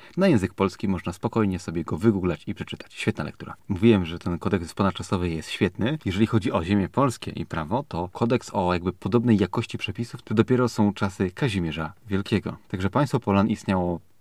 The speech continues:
bez mała czterysta lat, aż wreszcie dorobiło się przepisów o podobnej wartości merytorycznej jak kodeks Hammurabiego, który był w Babilonie już trzy tysiące lat przed Kazimierzem Wielkim. Także Hammurabi dla swojego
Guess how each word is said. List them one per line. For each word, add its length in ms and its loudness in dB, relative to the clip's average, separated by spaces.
bez 260 -2
mała 240 4
czterysta 500 0
lat, 320 -4
aż 280 -2
wreszcie 640 0
dorobiło 440 4
się 220 -2
przepisów 600 -6
o 240 -4
podobnej 440 2
wartości 600 0
merytorycznej 760 -2
jak 100 0
kodeks 320 -2
Hammurabiego, 600 2
który 280 6
był 160 6
w 60 -4
Babilonie 540 4
już 320 -6
trzy 220 -2
tysiące 460 -2
lat 260 -4
przed 340 -6
Kazimierzem 520 0
Wielkim. 400 0
Także 300 -2
Hammurabi 500 4
dla 120 -2
swojego 460 -2